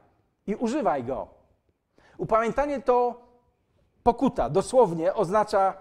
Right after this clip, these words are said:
zmianę myślenia. Jeżeli masz problem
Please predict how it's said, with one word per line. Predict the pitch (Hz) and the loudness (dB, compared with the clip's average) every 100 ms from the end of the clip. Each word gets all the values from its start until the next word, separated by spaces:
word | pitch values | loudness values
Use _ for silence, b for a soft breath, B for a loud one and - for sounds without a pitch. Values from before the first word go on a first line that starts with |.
| - _ | -12 _
zmianę | 127 139 214 233 220 | -10 -4 -2 -2 -6
myślenia. | 214 - 220 175 131 98 - _ _ _ _ _ _ _ _ _ _ _ _ _ _ _ _ _ _ _ _ _ _ _ _ _ _ b b b | -6 -6 -2 -2 -4 -8 -14 _ _ _ _ _ _ _ _ _ _ _ _ _ _ _ _ _ _ _ _ _ _ _ _ _ _ b b b
Jeżeli | 156 160 214 | -4 0 0
masz | 208 - | 0 0
problem | 214 202 147 143 180 180 | 2 4 2 0 -4 -16